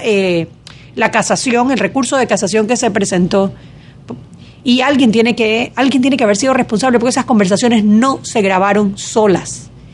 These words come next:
Eso no salió solo al aire. Ya el presidente Juan Carlos Varela lo dijo, que su teléfono nunca se le perdió, así que él está, va a presentar, eh, las denuncias correspondientes. Y bueno, qué tristeza cuando, eh, las personas que investigan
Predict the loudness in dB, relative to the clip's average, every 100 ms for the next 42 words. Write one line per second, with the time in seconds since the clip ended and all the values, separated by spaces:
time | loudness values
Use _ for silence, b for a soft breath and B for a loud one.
0 | B -4 2 4 4 2 0 2 0 0
1 | 0 2 2 0 0 0 -2 -2 -2 0
2 | 0 0 -2 -2 -4 0 0 2 2 2
3 | 2 2 2 0 0 -4 -4 0 0 2
4 | 2 4 2 0 0 0 0 -2 -2 -4
5 | B B B B -6 0 0 0 0 2
6 | 2 0 0 0 2 0 -2 B B B
7 | -6 -2 0 2 2 2 2 0 0 0
8 | 0 0 0 2 0 0 -4 -4 -2 0
9 | 2 2 2 -2 -10 B B B B -2
10 | 0 0 0 -2 -2 0 -2 -2 -4 -4
11 | -4 -2 0 2 2 2 0 -4 -14 -12
12 | -4 0 2 0 0 -2 -2 -2 0 0
13 | 0 0 0 0 0 0 -2